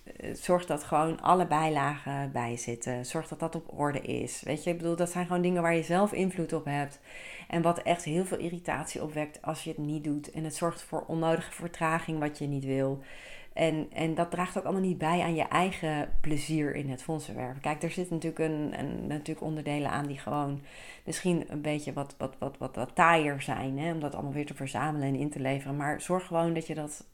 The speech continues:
eh, goed doet, op tijd doet en compleet doet. Dat maakt het, eh, ja, dat maakt het, dat maakt de, je kans op succes echt groter.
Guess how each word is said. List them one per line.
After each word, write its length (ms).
eh, 260
goed 360
doet, 460
op 180
tijd 280
doet 240
en 120
compleet 480
doet. 340
Dat 140
maakt 280
het, 200
eh, 240
ja, 200
dat 160
maakt 240
het, 240
dat 160
maakt 240
de, 200
je 100
kans 220
op 60
succes 380
echt 200
groter. 500